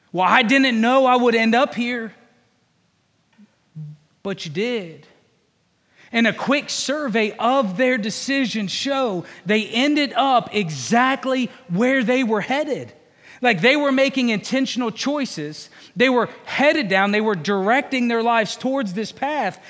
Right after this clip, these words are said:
And when they ended there, they're like, "Well, I didn't know it was coming." It's like, "Well, how did you know it was coming? All of your decisions you've made led you here. Like, this didn't come out of nowhere. You chose not to save,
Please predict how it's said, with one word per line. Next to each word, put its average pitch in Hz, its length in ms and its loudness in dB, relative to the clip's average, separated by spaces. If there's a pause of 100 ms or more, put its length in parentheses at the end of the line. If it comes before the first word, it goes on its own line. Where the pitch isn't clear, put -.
(140)
And 208 160 -2
when 233 140 2
they 214 160 0
ended 285 380 0
there, 185 180 -2
they're 196 160 -4
like, 185 140 -2
"Well, 165 100 -4
I 175 80 0
didn't 202 140 -2
know 202 60 -6
it - 20 -4
was 202 100 -8
coming." 285 160 -4
It's 247 80 -4
like, 196 80 -6
"Well, 180 60 -6
how 247 100 -2
did 262 160 -6
you 254 40 -10
know 262 180 -8
it - 20 -6
was 294 120 -8
coming? 294 440 -16 (1120)
All 294 240 4
of 247 100 2
your 254 120 -2
decisions 254 500 -2
you've 208 140 -4
made 269 300 -2
led 294 280 -6
you 277 120 -6
here. - 460 -14 (800)
Like, 190 100 -8
this 285 140 -4
didn't 359 200 -6
come 202 160 -2
out 143 100 0
of 123 60 -6
nowhere. 165 580 -4 (340)
You 262 140 -2
chose 294 720 -2
not 196 240 0
to 185 100 -8
save, 165 300 -4